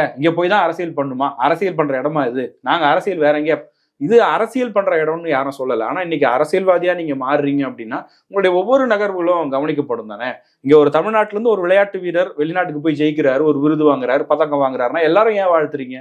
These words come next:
அதுல அரசியல் பண்றீங்கன்னு கிடையாது. நம்ம தமிழ்நாட்டை சேர்ந்த ஒருத்தர் ஜெயிக்கும் போது அவங்கள கொண்டாடணும், அவங்கள வாழ்த்தணும் அப்படின்றது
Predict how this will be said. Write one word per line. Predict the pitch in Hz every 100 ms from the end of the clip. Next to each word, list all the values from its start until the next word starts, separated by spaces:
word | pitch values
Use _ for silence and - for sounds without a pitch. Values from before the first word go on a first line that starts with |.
| - _ _ _ _ -
அதுல | 160 147
அரசியல் | 160 214 254 220
பண்றீங்கன்னு | 196 170 165 165
கிடையாது. | 135 117 117
நம்ம | 131 208
தமிழ்நாட்டை | 196 202 247 254 233
சேர்ந்த | 208 190 170
ஒருத்தர் | 160 143 135
ஜெயிக்கும் | 156 165 131
போது | 135
அவங்கள | 175 151 131
கொண்டாடணும், | 143 156 165 131 135 175
அவங்கள | 156 151 165 160 139
வாழ்த்தணும் | 131 151 151 151 147
அப்படின்றது | 120 131 127 120